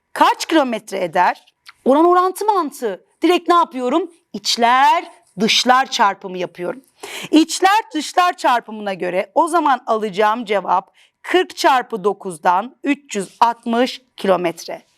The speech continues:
Arkadaşlar, canlar, o grafiği iyi yorumlamanız lazım. Grafikte ne demiş? Yol demiş. Ne demiş? Benzin demiş.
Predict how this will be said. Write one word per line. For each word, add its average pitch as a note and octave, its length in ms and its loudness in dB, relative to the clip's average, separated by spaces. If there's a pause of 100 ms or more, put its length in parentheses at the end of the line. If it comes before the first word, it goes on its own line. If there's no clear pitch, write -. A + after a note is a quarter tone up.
(300)
Arkadaşlar, G3+ 880 0 (140)
canlar, G#3 600 0 (500)
o E4+ 180 2
grafiği B3+ 600 -4
iyi C#4 240 2
yorumlamanız A3+ 640 0
lazım. F3+ 380 0 (340)
Grafikte D#4+ 840 0 (180)
ne C#4 200 2
demiş? D#4+ 480 0 (200)
Yol A#3 560 0
demiş. - 540 -6 (300)
Ne D#4 220 4
demiş? F4 480 0 (200)
Benzin C4 840 2
demiş. - 460 -4